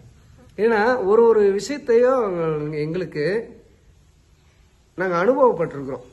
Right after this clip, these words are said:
இப்போ கூட இன்னைக்கு செவ்வாய்க்கிழமை, இன்னைக்கு செவ்வாய்க்கிழமை முருகன் கோயிலுக்கு போக முடியல.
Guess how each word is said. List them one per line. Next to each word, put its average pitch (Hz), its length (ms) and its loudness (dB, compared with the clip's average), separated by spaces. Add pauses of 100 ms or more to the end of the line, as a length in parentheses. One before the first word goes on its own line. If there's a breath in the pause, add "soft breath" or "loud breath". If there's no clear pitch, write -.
(680)
இப்போ 170 200 -6
கூட 190 460 -2 (140)
இன்னைக்கு 165 260 -8
செவ்வாய்க்கிழமை, 160 640 -4 (260)
இன்னைக்கு 147 240 -12
செவ்வாய்க்கிழமை 170 460 -4
முருகன் 160 340 -6
கோயிலுக்கு 127 340 -12
போக 139 180 -8
முடியல. 123 180 -12